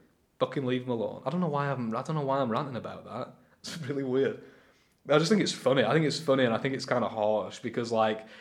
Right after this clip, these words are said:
you just, you can't, you shouldn't fucking, you can't blame, like, I don't know, it's just a weird, it's such a strange thing that, that, that's, that, that no one ever seems to put it in, in any other context. It's just,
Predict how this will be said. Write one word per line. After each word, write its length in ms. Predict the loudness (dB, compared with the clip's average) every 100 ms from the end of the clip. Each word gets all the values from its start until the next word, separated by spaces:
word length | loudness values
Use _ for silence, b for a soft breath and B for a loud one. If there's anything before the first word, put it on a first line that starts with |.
| B
you 80 | -6
just, 240 | -4 -4
you 120 | -4 -6
can't, 220 | -8 -14 -18 _
you 120 | -12
shouldn't 300 | -8 -8 -8
fucking, 360 | -8 -4 -4 -4
you 100 | -6
can't 320 | -4 -4 -2
blame, 720 | 2 6 8 8 4 2 0
like, 220 | -2 0
I 80 | 0
don't 100 | 0
know, 40 |
it's 100 | 0
just 160 | 0 0
a 40 |
weird, 460 | 2 4 4 4 0 B B
it's 140 | 0
such 160 | 0 -4
a 40 |
strange 680 | -4 -6 -2 2 2 2 0
thing 420 | 0 0 -2 -10 B B B B
that, 160 | 2 4
that, 240 | 2 4
that's, 300 | 2 2 -6
that, 340 | -6 -6 -2
that 160 | 0 2
no 120 | 6
one 160 | 6 8
ever 120 | 4
seems 380 | 2 2 2 0
to 80 | -2
put 220 | 0 2
it 40 |
in, 100 | 2
in 160 | 2 0
any 240 | 0 2
other 180 | 2 0
context. 600 | 0 -2 -2 -4 -4 -6
It's 120 | -6
just, 320 | 0 0 -2